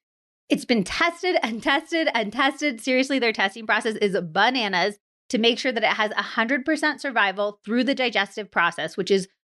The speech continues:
so rare. And somehow they do all of that without needing refrigeration, which is very handy.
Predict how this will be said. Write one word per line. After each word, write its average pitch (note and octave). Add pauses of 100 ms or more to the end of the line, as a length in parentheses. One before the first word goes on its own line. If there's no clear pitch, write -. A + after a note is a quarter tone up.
so C4+
rare. F#3+ (200)
And A3+
somehow D4+
they C4
do A#3+
all A3+
of A#3+
that B3
without G3+
needing G3+
refrigeration, C4
which G#3
is F3
very G#3+
handy. A3